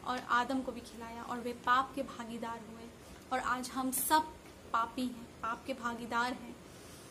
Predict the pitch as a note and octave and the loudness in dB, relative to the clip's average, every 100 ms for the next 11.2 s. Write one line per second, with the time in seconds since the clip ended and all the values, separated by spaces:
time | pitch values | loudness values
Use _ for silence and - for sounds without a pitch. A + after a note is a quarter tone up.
0 | - B3 C4 C#4 C#4 C#4+ D4 D4 D4 D4 | -8 0 2 2 4 4 2 -2 -2 0
1 | F4 D4 C#4+ D4+ F4+ - - - - - | 0 2 4 4 2 -4 -12 -16 -16 -16
2 | - - - - - - - - - - | -16 -16 -16 -16 -16 -16 -16 -16 -16 -16
3 | - - - - C4+ C#4 D#4 C#4+ C4 B3 | -16 -16 -2 2 4 6 6 10 10 10
4 | - - C#4 D4 C#4 D4+ C#4 - F4+ F4+ | 2 -2 0 2 0 0 -2 4 4 6
5 | F4 C#4 C#4 C4+ C#4 D#4+ - - E4+ E4 | 4 4 2 2 2 -2 -10 2 6 8
6 | F#4 C#4 C4+ - F#4 F#4 F#4 F#4+ C4 B3 | 8 6 4 4 2 2 2 2 2 2
7 | C4 D#4 D4+ D#4+ C4+ A#3+ A#3 A#3 B3+ A3+ | -2 -2 0 0 0 0 -2 -4 -6 -2
8 | A#3+ A3+ C4 C4+ D#4+ - B3 C4 A3+ - | 0 2 0 0 -2 0 4 4 2 -6
9 | A3 - A#3+ - - - - B3 A#3 A#3 | -12 -12 -14 -14 -14 -14 -8 -6 -6 -6
10 | C4 B3 - C#4+ - C#4 C#4+ - E4 D4+ | -2 2 4 2 2 -2 0 2 2 4
11 | B3+ | 0